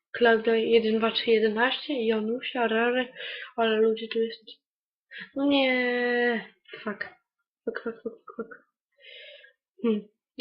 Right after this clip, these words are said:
Możemy iść, może, co to mi-, a.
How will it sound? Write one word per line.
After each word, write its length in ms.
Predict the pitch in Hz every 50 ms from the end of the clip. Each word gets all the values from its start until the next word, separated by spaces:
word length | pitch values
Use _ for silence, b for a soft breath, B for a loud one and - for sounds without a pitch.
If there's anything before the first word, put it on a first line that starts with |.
| 247 247 233 226 233 240
Możemy 680 | 233 226 233 233 226 233 240 233 233 233 233 226 233
iść, 300 | 226 220 - - - - - - _ _
może, 560 | - 233 226 233 233 226 226 226 233 240 - - - - - _ - - - _ _ -
co 120 | - 233
to 120 | 226 - 226
mi-, 280 | 220 226 226 220 - _ _ _ _ _ _ _ _ _ _ _ _ _ _ _ _ _ _ _ _
a. 260 | 233 226 226 226 220